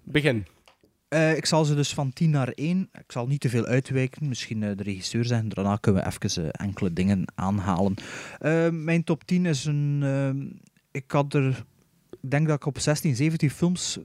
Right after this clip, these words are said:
Speaker 2: potentiële top tien lijst, eh, beland was. Maar mijn top tien is de volgende geworden.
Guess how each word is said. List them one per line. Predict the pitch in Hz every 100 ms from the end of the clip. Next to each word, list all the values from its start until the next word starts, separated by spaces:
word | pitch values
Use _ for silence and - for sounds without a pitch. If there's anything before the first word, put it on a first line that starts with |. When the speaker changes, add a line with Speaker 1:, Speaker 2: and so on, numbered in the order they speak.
| -
Speaker 2:
potentiële | 165 165 139 151 151
top | - -
tien | - 156 165
lijst, | 156 165 - -
eh, | 135 135 139 139
beland | 139 139 160 -
was. | 180 - - - - - -
Maar | - 139
mijn | 143 147
top | 147 -
tien | 165 165
is | 131
de | 123
volgende | 113 143 165 175 143
geworden. | 131 117 120 110 101 95